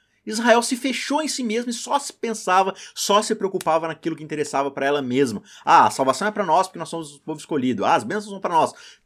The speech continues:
Não me importo com as outras pessoas, não me importo com as outras nações, o que importa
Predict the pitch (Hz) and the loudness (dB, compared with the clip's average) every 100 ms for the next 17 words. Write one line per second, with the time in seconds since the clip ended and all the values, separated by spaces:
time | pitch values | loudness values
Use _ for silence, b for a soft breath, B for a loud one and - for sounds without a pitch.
0 | _ 143 202 220 214 196 165 185 - 175 | _ -2 -2 0 -4 -2 0 0 -2 -2
1 | 139 165 165 - 160 151 139 180 170 160 | -2 -4 -6 -10 -6 -6 -4 -8 -4 -4
2 | 156 151 139 147 139 123 135 135 - 120 | -4 -8 -8 -10 -10 -10 -10 -10 -14 -2
3 | 123 127 131 | -2 -2 -6